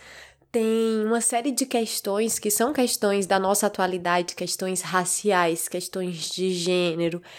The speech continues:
É uma narrativa crua, poética, sem ponto final. <laughs> É isso mesmo, não tem ponto final no livro.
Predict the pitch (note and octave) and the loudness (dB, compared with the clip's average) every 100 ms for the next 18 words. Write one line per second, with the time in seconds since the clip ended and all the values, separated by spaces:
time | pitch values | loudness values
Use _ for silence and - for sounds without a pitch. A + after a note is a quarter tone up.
0 | - - - F#3 G3 G3+ G#3 G3+ G3+ - | -20 -20 -2 2 2 2 2 0 0 0
1 | G3+ F3+ F#3 - - G#3+ G#3 G#3 G3 G3 | 0 0 -4 -4 -2 0 2 2 0 0
2 | G3 F#3+ F3+ F3+ F3+ - - F3+ - - | 0 4 2 2 -2 -4 -4 -2 2 2
3 | C4+ C#4+ B3+ A#3 A3+ - G#3+ F#3+ E3+ F3 | 2 0 0 0 -2 -4 -2 2 4 2
4 | - - C4+ G3+ - - B3+ - A3+ - | 0 0 0 0 -4 -2 -2 -2 -6 0
5 | E4+ D#4+ D#4 C4 - G3+ G3 G3 A3 F3 | 2 4 2 0 2 2 2 0 2 2
6 | F3 F3 F#3+ A3 F#3+ G3 F#3+ G3 - G#3 | 2 0 0 0 0 0 -2 -2 -2 0
7 | F#3 F3+ F#3+ F#3 E3+ D#3+ D#3+ | 0 0 0 0 -2 -2 -8